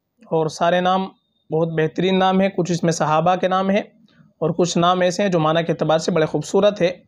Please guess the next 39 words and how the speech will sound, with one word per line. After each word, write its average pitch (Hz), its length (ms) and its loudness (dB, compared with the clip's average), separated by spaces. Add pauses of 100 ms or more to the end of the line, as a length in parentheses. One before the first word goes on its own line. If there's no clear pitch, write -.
(380)
तो 156 260 2
माना 170 300 2
और 214 100 2
निस्बत 208 300 0
दोनों 220 260 2
एतबार 180 340 2
से 175 180 0
नाम 175 200 0
बड़े 160 160 2
बेहतरीन 170 500 0
हैं। 214 120 2
इनमें 170 220 0
से 175 120 -4
कोई 202 200 2
भी 190 120 2
नाम 180 220 0 (480)
हम 202 120 0
अपने 233 180 2
बच्चे 220 280 0
के 180 80 0
लिए 180 80 2
रख 151 120 0
सकते - 300 -6
हैं। 113 180 -10 (1200)
चुनांचे 185 300 2
एक 202 160 2
नाम 202 240 2 (100)
एच 240 180 -4
लेटर 196 260 0
से 185 140 -2
आता 170 260 0
है, 202 360 -2 (200)
हैदर। 190 600 0 (840)
हैदर, 233 340 0 (200)
इसके 190 240 -8
माना 180 240 0
आते 170 160 -2
हैं 233 160 -4
ताकतवर, 175 760 0